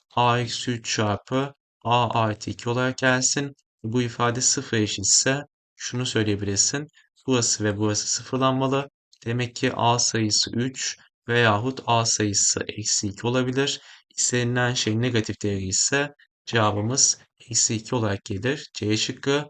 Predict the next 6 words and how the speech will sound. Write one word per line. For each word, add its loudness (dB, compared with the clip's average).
nokta -2
denklemi 0
sağlar. 0
Yine -2
tekrar 0
ediyorum. 0